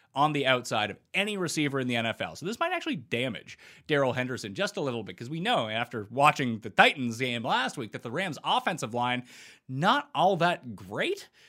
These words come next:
So I'm curious to see what happens with Darrell Henderson. It's not like I'm moving him down a ton or anything like that, but it might cap his upside overall, especially on those off-tackle runs. Now, fortunately, Odell, when he's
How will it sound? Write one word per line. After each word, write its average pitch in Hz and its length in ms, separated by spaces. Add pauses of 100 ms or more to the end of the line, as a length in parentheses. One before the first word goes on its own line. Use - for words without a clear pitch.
So 196 420
I'm 208 160
curious 277 460
to 247 120
see 226 200
what 196 180
happens 151 360
with 135 120
Darrell 127 240
Henderson. 107 300
It's 156 100
not 269 100
like 147 120
I'm 123 120
moving 127 260
him 101 140
down 120 320
a 110 60
ton 127 280
or 113 120
anything 120 300
like 101 220
that, 156 320 (240)
but 165 280
it 160 100
might 185 240
cap 156 300
his 131 180
upside 135 400
overall, 110 480
especially 127 400
on 113 140
those 110 240
off-tackle 104 560
runs. 127 260
Now, 131 140
fortunately, 208 760 (340)
Odell, 190 480
when 160 200
he's 151 260